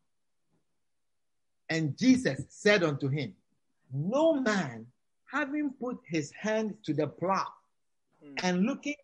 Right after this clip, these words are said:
Speaker 1: back is fit for the kingdom of God."
Speaker 2: Jeez.
Speaker 1: That is deep,
Speaker 2: Wow.
Speaker 1: beloved.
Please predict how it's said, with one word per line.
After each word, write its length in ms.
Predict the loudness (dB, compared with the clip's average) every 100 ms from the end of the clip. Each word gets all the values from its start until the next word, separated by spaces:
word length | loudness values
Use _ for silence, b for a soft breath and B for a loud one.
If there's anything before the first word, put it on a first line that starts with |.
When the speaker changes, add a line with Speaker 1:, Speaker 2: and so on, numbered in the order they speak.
| -8
Speaker 1:
back 220 | -8 -8 -18 _ 0
is 260 | 0 0 -16 _
fit 260 | -8 -8 -10 -6
for 100 | -4
the 100 | -4
kingdom 380 | -4 -4 -2 -4
of 140 | -6
God." 180 | -6 -8 -10 _ _ _ -20
Speaker 2:
Jeez. 840 | -20 -20 -20 -20 -20 -20 -20 0
Speaker 1:
That 160 | 0 2
is 240 | 0 -2
deep, 300 | 8 8 8
Speaker 2:
Wow. 460 | -2 -16 -16 -18 -20 _ _ -2
Speaker 1:
beloved. 440 | 2 4 2 -2